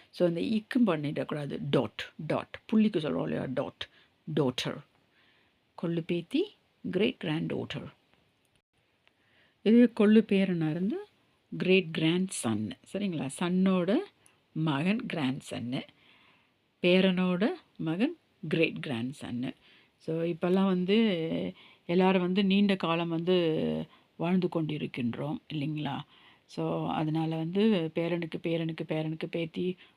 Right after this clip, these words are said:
மூணு தலைமுறை, ஜெனரேஷன், த்ரீ ஜெனரேஷன் எடுக்கிறதுக்கெல்லாம் இப்போ இந்த காலத்துல வந்து வாய்ப்புகள் இருக்கு எல்லாருக்கும். ஓகே,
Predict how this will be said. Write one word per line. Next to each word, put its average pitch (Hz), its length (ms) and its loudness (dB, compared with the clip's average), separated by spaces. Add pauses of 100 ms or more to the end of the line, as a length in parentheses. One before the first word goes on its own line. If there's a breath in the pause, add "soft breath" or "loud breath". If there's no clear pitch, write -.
மூணு 185 260 2
தலைமுறை, 165 500 -2
ஜெனரேஷன், 160 720 -2
த்ரீ 170 40 -4
ஜெனரேஷன் 156 440 -2 (100)
எடுக்கிறதுக்கெல்லாம் 156 840 -6
இப்போ 139 300 -4
இந்த 131 220 -4
காலத்துல 160 260 -6
வந்து 185 440 -4
வாய்ப்புகள் 139 480 -4
இருக்கு - 460 -10
எல்லாருக்கும். 123 500 -6 (2750 soft breath)
ஓகே, 175 500 0